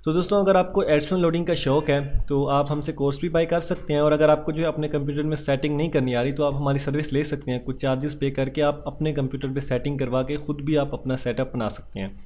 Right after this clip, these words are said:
चलिए दोस्तों शुरू करते हैं video और मैं आपको दिखाता हूँ response।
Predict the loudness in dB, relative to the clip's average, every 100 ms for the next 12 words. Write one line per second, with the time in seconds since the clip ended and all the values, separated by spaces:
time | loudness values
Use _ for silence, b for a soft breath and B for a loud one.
0 | b b -12 0 2 4 2 0 0 0
1 | -2 -2 -2 0 0 0 0 0 -2 -4
2 | -4 -4 -4 -6 -10 -10 -8 -8 -6 -6
3 | -8